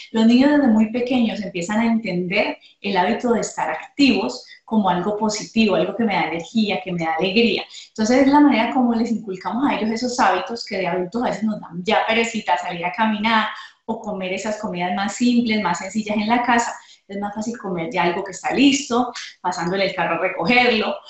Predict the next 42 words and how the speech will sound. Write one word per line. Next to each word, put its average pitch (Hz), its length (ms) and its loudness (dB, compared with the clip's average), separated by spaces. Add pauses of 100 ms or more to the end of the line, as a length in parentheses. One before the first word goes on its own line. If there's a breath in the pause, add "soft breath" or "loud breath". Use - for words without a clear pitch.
(260 loud breath)
o 240 500 2
no 214 180 2
salir 190 300 -2
a 190 100 -2
caminar, 175 300 -4
sino 202 200 -6
quedarnos 196 360 -2
viendo 190 240 -6
televisión 175 420 -10
todo 196 140 -6
el 208 60 -4
día. 226 200 0 (280 loud breath)
Cuando 247 240 4
empezamos 254 360 2
desde 311 160 2
pequeñito 214 480 -2
con 202 120 -6
nuestros 196 280 -8
niños 214 260 0
a 190 100 -2
mostrarles 233 680 -2
lo 220 240 4
beneficioso 208 560 -4
y 190 80 -2
lo 185 160 -4 (300)
bueno 240 400 4
de 262 60 4
esos 269 180 -2
hábitos, 302 320 -4 (100)
los 190 240 -4
niños 196 220 -6
desde 214 180 -2
pequeños 190 380 0
empiezan 175 320 -4
a, 190 240 -2
a 175 100 -8
tener 170 260 -2
ese - 220 -8
chip - 240 -6
en 196 100 -8
su - 120 -12
cabecita. - 480 -4